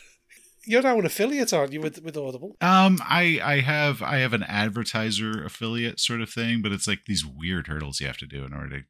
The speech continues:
Speaker 2: to get the credits for it. But yeah.
Speaker 1: Yeah.
Speaker 2: I, I technically do. Actually, on, um, one of my videos, I actually have the link where if you click that link, it can do it. But it has to be the link off that specific video <laughs> you click.
Speaker 1: Right.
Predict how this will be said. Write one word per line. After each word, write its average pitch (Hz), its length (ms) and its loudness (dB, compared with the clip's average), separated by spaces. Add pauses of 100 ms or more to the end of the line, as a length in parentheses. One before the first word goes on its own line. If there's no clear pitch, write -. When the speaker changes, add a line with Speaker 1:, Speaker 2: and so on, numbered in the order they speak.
(100)
Speaker 2:
to 69 80 -20
get 71 160 -14
the 71 60 -16
credits 62 360 -10
for 64 220 -12
it. 62 180 -14
But 65 140 -10
yeah. 78 160 -4 (400)
Speaker 1:
Yeah. 139 320 -2
Speaker 2:
I, 147 100 -4 (140)
I 147 100 -4
technically 123 500 -2
do. 82 160 -2 (280)
Actually, 139 380 4
on, 107 300 -2
um, 101 480 -2
one 113 120 -4
of 135 60 0
my 127 140 2
videos, 92 480 0 (120)
I 104 100 -2
actually 110 200 2
have 98 120 -4
the 85 60 -6
link 90 260 -2 (100)
where 113 80 -2
if 104 100 -4
you 101 80 -2
click - 320 -4
that - 240 -2
link, 92 240 -6
it - 80 -14
can 78 120 -6
do 71 180 -6
it. - 80 -14 (340)
But 113 80 -4
it 95 80 -2
has 110 240 2
to 101 80 -4
be 101 80 -2
the 92 120 -4
link 95 200 -2
off 90 140 -6
that 95 160 -2
specific - 520 2
video 85 340 -8
<laughs> - 40 -14
you 143 140 0
click. - 420 -10 (260)
Speaker 1:
Right. - 400 2